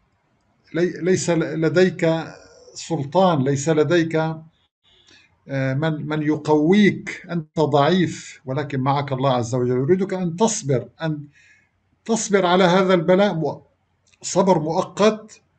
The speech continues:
لتنال الفرحة الكبرى يوم لقاء الله عز وجل. "لولا أن من الله علينا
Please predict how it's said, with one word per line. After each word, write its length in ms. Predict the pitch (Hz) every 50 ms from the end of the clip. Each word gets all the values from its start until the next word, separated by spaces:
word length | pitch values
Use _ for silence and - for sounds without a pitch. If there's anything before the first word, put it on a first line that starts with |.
| _ _ _ _ _ _ _ _
لتنال 1000 | 120 117 123 117 117 117 127 127 127 139 156 165 175 175 175 180 175 156 - -
الفرحة 540 | 139 120 113 - - 175 165 139 - - 139
الكبرى 680 | 131 117 - - 143 127 156 147 143 147 160 160 139 - - - _ _ _ _ _
يوم 280 | 120 123 123 117 110 113
لقاء 320 | 110 117 - - 113 113
الله 180 | 113 113 113 110
عز 320 | 101 98 104 - - -
وجل. 360 | 104 104 104 123 - 98 92 95 - _ _ _ _ _ _ _ _ _ _ _ _ _ _ _ _ _ -
"لولا 680 | 120 123 147 165 165 160 147 139 135 131 131 - -
أن 60 | 120 117
من 320 | 120 135 143 143 135 127
الله 520 | 120 113 113 117 131 131 113 107 110 107
علينا 680 | 107 110 113 117 123 120 120 120 120 120 123 131 131 -